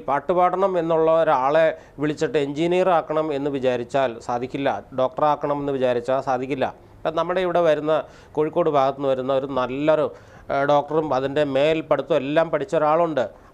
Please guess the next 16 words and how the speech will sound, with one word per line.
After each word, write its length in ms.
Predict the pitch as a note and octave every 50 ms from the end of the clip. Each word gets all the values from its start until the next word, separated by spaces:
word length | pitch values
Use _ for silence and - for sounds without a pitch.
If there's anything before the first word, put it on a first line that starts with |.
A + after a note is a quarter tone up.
| - B2+
അദ്ദേഹം 320 | C3+ D3 D#3+ D#3+ D#3+ E3 E3 E3
ഇന്നിപ്പോൾ 240 | E3 E3 D#3 D#3+ E3
എറണാകുളത്ത്, 640 | D#3+ D#3 D#3 D#3+ E3 E3 E3+ E3 D#3+ E3 - E3+ E3+ E3+ E3 C#3+ - - - - - - C#3
ഏ, 20 | D3 D3 D3 D3 D3 C#3 C3+ C3 C3 C3 C3 C3 C3
റിയൽ 200 | C#3 C#3+ C#3+ D#3+ E3
എസ്റ്റേറ്റും 420 | D#3+ - - D#3+ D#3+ D#3+ E3+ D#3+ E3 D#3+ D3
ബിൽഡിംഗ് 360 | D#3 D#3+ E3 E3+ E3+ F3 F3+ E3+
വെച്ചും 200 | D#3+ E3+ E3+ D#3+ D#3
കൊടുക്കുന്ന 380 | D#3 D3+ - D#3 D#3 D#3 D#3+ D3+ D3 - - -
കോടാനുകോടി 640 | D3 D3 D#3 D#3+ D#3+ E3 E3+ E3 E3 D#3 D#3+ D#3 D3+ C#3
പതിയാണിപ്പോൾ, 520 | D3 C3 D3 D3+ D3 C3 B2+ A2 A2+ G#2 - - - - - - - - - - - - - - - - - - - - - - - - - - - -
കോടിപതിയാണ് 560 | F3+ F#3 F#3+ F#3+ G3 F3+ F3+ F3 E3 D3+ C#3
അദ്ദേഹം. 260 | C3 C3 A#2 A2+ G#2 - - - - - - - -
അപ്പം 140 | - - C3 C#3
അദ്ദേഹം 300 | D3 E3+ F#3 F3 G3+ G#3 D#3+
പഠിച്ചത് 380 | F#3 F3 F3 E3+ - G3 F#3+